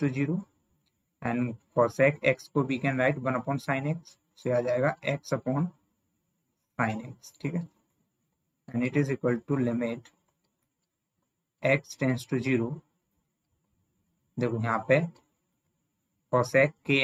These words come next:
X है, so इसको we can write one upon sin K X, ठीक है, तो ये आ जाएगा x upon sin K X। Now, तो यहाँ पे हम जो यूज़ करेंगे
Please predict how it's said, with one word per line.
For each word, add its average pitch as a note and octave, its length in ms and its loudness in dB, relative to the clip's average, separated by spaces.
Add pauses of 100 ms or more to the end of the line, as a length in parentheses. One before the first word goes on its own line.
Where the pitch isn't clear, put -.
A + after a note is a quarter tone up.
X - 180 -4
है, D#3 100 2 (200)
so C3+ 120 -4
इसको B2+ 280 -4
we C3 100 -4
can C3+ 160 -2
write C3 220 0
one C3 200 0
upon C#3 260 -4
sin C3 320 -2
K C3+ 100 2 (160)
X, - 180 -10 (140)
ठीक D3 140 -4
है, F3 60 -2
तो - 540 -10
ये B2+ 60 2
आ B2 80 2
जाएगा B2+ 340 -2 (200)
x - 240 -4
upon C#3 320 -2 (1040)
sin B2 360 0 (880)
K B2 180 2
X। - 280 -16 (2750)
Now, A2+ 280 0 (1900)
तो E3+ 140 -4
यहाँ B2 220 4
पे C#3+ 60 2
हम D3+ 220 4
जो - 180 -6 (520)
यूज़ C#3+ 300 2
करेंगे A#2+ 420 0